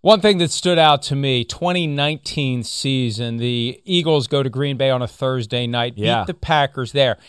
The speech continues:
Speaker 1: In hindsight, that was a significant win. At the time, it's week four. People don't realize how good the Packers were gonna be. It was the only home loss they had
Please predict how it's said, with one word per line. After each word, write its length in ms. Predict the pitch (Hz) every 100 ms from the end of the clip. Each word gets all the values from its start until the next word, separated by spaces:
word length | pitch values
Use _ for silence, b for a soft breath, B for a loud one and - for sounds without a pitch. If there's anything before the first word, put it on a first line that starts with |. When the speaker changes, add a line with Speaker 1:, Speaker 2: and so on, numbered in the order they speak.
| b
Speaker 1:
In 140 | 160 160
hindsight, 720 | 139 233 247 - 208 175 - _ _ _ 139
that 200 | 175 170
was 140 | 156
a 60 | 151
significant 600 | - 147 156 131 135 127
win. 260 | 151 127
At 80 | 110
the 80 | 151
time, 260 | - 202 175
it's 160 | -
week 220 | 147 147
four. 500 | - - 175 143 131
People 320 | 127 - 185 160
don't 140 | 143
realize 340 | 151 156 139
how 120 | 131 131
good 200 | 135 127
the 80 |
Packers 400 | - 143 131 120
were 60 | 123
gonna 160 | 123 117
be. 180 | 214
It 40 | 160
was 100 | 135
the 80 | 175
only 160 | 156
home 240 | 135 165 160
loss 220 | 151 139
they 180 | 143 139
had 340 | 170 160 131